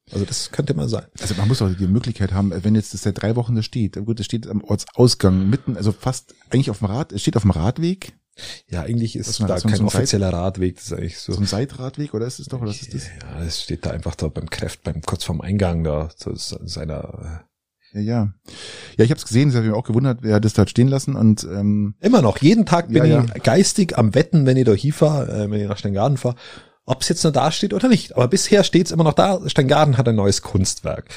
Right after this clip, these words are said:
Speaker 1: So, wir gehen wieder zurück zu den Oligarchen, ihren, ähm, sogenannten, wie nennt sich's, Fahrzeugen?
Speaker 2: <clears throat>
Speaker 1: Ihren Schiffen?
Speaker 2: Schiffen, alles, alles, was an, an, an, an Vermögen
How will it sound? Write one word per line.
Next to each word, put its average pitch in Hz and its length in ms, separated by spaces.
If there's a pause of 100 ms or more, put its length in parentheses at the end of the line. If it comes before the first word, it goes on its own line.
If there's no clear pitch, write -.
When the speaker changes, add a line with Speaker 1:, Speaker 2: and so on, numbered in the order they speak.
(160)
Speaker 1:
So, - 180 (140)
wir 117 160
gehen 127 200
wieder 120 160
zurück - 300
zu - 100
den 107 180
Oligarchen, 113 680
ihren, 127 460 (160)
ähm, 104 420
sogenannten, 101 680
wie 110 60
nennt 107 100
sich's, - 180
Fahrzeugen? 120 1080 (340)
Speaker 2:
<clears throat> - 340
Speaker 1:
Ihren 110 200
Schiffen? 156 360 (360)
Speaker 2:
Schiffen, 156 300
alles, 151 420
alles, 139 220
was 135 120
an, 127 140
an, 120 180
an, 117 220
an 117 140
Vermögen 156 680